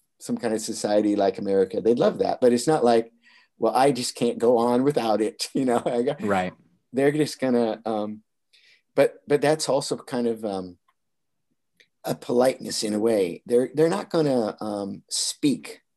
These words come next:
Speaker 1: against the government, even though in their hearts they say,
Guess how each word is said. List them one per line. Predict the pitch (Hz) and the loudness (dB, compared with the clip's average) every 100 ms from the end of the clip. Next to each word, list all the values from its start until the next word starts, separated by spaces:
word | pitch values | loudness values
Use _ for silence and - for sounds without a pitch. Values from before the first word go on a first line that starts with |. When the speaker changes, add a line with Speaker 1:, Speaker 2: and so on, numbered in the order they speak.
| - | -8
Speaker 1:
against | 110 113 110 - | -2 -2 -2 -4
the | |
government, | 104 120 104 87 - - | 2 2 2 -4 -6 0
even | 175 202 180 | 2 2 2
though | 143 135 135 - _ _ | 4 4 2 -4 _ _
in | - 170 | 0 4
their | 151 | 4
hearts | 127 110 - - - - _ _ _ _ - | 6 2 2 -8 -12 -14 _ _ _ _ -4
they | 113 | -4
say, | - 113 110 101 | 2 4 4 0